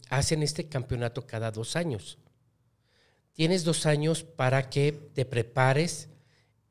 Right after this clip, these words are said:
y ir compitiendo a nivel internacional y presentando tu filosofía, tu técnica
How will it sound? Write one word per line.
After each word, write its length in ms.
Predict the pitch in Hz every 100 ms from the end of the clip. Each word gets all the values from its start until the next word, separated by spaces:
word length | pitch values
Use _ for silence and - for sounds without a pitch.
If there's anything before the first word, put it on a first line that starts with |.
| _ -
y 300 | 160 170 165
ir 160 | 160
compitiendo 640 | - 156 135 131 139 135 139
a 20 |
nivel 300 | 131 120 123
internacional 960 | 139 139 143 151 151 156 151 147 180 - - _ - _ _ _ _
y 240 | - 151 - - - _ _ _ -
presentando 640 | 139 139 127 143 139 151
tu 220 | 156 160
filosofía, 680 | - 147 127 135 - 131 127
tu 120 | 131
técnica 640 | - 131 127 123 127 127